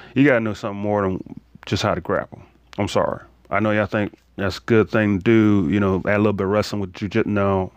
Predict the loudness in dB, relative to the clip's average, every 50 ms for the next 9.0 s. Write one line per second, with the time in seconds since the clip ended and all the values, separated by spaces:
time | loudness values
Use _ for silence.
0 | _ _ _ _ _ _ _ _ _ _ _ -16 -14 -10 -8 -6 -6 -6 -8 -10
1 | -14 -6 -2 0 0 0 0 0 -2 -2 -2 -4 -8 -12 -12 -12 -14 -14 -14 -14
2 | -12 -12 -12 -14 -14 -14 -14 -14 -14 -14 -4 0 0 2 2 0 -2 -6 -6 -6
3 | -6 -6 -8 -8 -8 _ _ _ _ -12 -8 -2 0 2 2 2 0 -2 -4 -6
4 | -4 -2 0 0 2 2 2 2 2 2 2 0 0 -2 -2 -2 -2 -6 -4 -4
5 | -6 -6 -4 -6 -6 -6 -6 -6 -4 -4 -2 -4 -4 -6 -4 -2 -2 -2 0 0
6 | 0 0 0 -2 -6 -6 -6 -4 -2 0 2 2 2 0 0 0 0 -2 -4 -6
7 | -6 -4 -2 -2 -2 -2 -4 -6 -4 -4 -6 -8 -6 -4 0 0 2 2 2 0
8 | 0 -2 0 0 0 0 0 -2 -4 -4 -2 0 0 0 0 0 0 -2 -4 -8